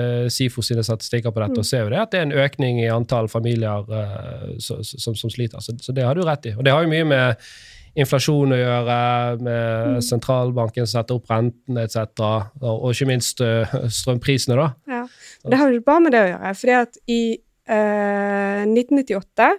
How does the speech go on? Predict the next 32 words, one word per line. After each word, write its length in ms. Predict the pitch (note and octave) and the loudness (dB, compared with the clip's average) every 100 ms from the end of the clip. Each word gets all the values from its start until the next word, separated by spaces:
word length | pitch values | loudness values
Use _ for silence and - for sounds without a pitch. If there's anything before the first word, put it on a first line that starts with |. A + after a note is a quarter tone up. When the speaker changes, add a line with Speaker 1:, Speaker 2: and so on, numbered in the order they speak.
| - _ _ _ - | -4 _ _ _ 2
Speaker 2:
når 80 | B3+ | 4
de 80 | |
målte 440 | B3 A3+ G#3+ - A#3 | 6 6 4 2 0
barnefattigdom 840 | G3+ F3+ G3+ B3 F#3+ - F3+ F3 | 0 2 0 2 -2 -2 -4 -4
i 40 | E3+ | -4
Norge 280 | E3+ E3+ G#3 | -4 -4 -6
for 80 | F#3 | -6
første 280 | E3 E3+ G3 | -12 -8 0
gang, 200 | G3+ E4 - _ _ _ _ _ | 2 2 -2 _ _ _ _ _
så, 460 | - - E4+ A3+ - _ - | -8 2 4 4 2 _ -6
eh, 640 | G#3+ G#3 G3+ G3+ G3+ G#3 | -2 -2 -2 -2 -2 -4
fant 200 | G3+ A3+ - | -6 -8 -4
de 100 | C#4+ | -6
ut 140 | C#4+ | -4
at, 240 | G#3+ - G#3 | -8 -4 0
eh, 500 | G3 G3+ G3+ G3+ G3+ | 2 2 2 2 0
det 120 | A3+ | 2
var 140 | A#3 | 2
sånn 200 | A#3 A3+ A3 | 4 0 0
cirka 540 | - - - F#3+ F#3+ - | -4 -4 -2 -2 -2 -2
to 140 | D4 | -4
til 120 | C#4 | -4
tre 220 | - A#3 A3 | -2 0 0
prosent 520 | - F#3 G3 F3+ - | -4 -4 -2 -4 -6
av 100 | F#3 | -4
barn 240 | G3+ F#3+ E3+ | 0 0 -2
i 60 | |
Norge 340 | E3 E3+ F#3+ C4+ | -4 -4 0 0
som 120 | C4 G#3 | 0 -2
vokste 260 | F#3+ - | -4 -8
opp 320 | G#3 - - - | -8 -10 -16 -8
i 320 | G3 F3+ F3 | -4 -4 -4